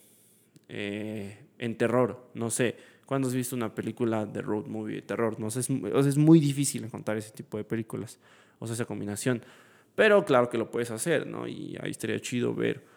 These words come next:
ver cómo surge ese trabajo. Entonces, eh, para que entiendas, las cate-, o sea, lo-, los, los subgéneros son características que ya bien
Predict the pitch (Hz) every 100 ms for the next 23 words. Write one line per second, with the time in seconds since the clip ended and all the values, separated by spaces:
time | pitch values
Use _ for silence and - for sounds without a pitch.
0 | _ _ _ 117 123 120 123 123 120 -
1 | 127 - 117 107 110 110 117 113 120 -
2 | - _ _ - 117 147 143 156 - -
3 | _ _ _ - 135 135 131 123 - -
4 | 127 120 120 131 131 160 165 143 147 131
5 | 113 117 - 113 107 120 123 120 113 -
6 | 120 123 - 127 127 127 123 107 - -
7 | - 123 120 120 120 143 147 147 151 156
8 | - - - 143 143 127 117 - 120 117
9 | - 123 123 123 - - - 104 80 -
10 | _ _ _ 101 _ - 123 123 123 123
11 | 110